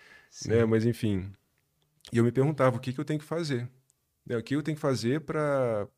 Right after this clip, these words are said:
Speaker 2: pra ser igual às pessoas, né? Porque desde criança eu me recordo de ir na missa, né?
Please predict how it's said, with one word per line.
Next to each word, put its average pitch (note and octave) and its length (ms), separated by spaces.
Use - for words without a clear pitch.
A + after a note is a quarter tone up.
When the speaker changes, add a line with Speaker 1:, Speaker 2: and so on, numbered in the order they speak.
Speaker 2:
pra D3+ 140
ser F3+ 140
igual D#3 260
às F#3+ 100
pessoas, G#2+ 540
né? A2+ 160
Porque A#2 420
desde C3 280
criança B2+ 580
eu - 80
me A#2 80
recordo B2+ 500
de A#2+ 120
ir B2 40
na C3 100
missa, C#3 420
né? G#2 100